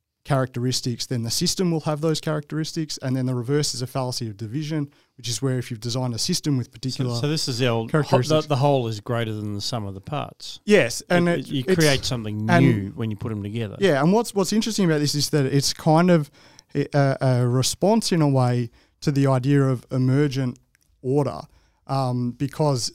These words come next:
Speaker 1: what it, what it says is that it's not quite as easy to just to aggregate individual acts into a system, that there's all these other,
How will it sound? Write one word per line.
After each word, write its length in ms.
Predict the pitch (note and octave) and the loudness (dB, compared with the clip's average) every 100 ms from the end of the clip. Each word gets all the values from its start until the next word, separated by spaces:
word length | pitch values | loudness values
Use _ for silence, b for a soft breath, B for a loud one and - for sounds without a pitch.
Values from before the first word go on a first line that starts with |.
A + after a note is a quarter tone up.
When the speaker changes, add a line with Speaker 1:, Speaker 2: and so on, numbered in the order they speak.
| _ _ | _ _
Speaker 1:
what 180 | D#3 D3 | 0 0
it, 80 | C#3 | 0
what 120 | C#3+ | -2
it 40 | C3 | 2
says 220 | D#3 C3+ | 0 0
is 100 | B2+ | -2
that 120 | B2+ | -4
it's 140 | - | -2
not 180 | C#3+ D3 | -2 0
quite 240 | - C#3+ B2+ | 2 2 4
as 140 | A2+ | 2
easy 300 | C3+ C3+ B2+ | 0 0 -2
to 280 | - A#2+ A#2 | -2 -4 -4
just 260 | - A#2+ - | -6 -6 -4
to 180 | B2+ A#2+ | -4 -4
aggregate 480 | B2 C3+ A#2 A2+ | -2 -4 -4 -2
individual 580 | A#2 A#2 A#2 A2+ A2 G#2 | -2 -2 -4 -6 -6 -6
acts 440 | A2 A2+ - - - _ _ _ _ | -6 -6 -6 -10 -12 _ _ _ _
into 340 | C3+ B2+ B2 A2+ | -4 -2 -2 -4
a 40 | |
system, 500 | - F#3+ - A#2+ A2 | -2 -2 -4 -6 -8
that 120 | A#2 | -6
there's 200 | B2+ A#2 | -6 -4
all 120 | B2+ | -4
these 180 | A#2+ A2+ | -4 -4
other, 300 | A#2 A2 A#2 | -6 -6 -10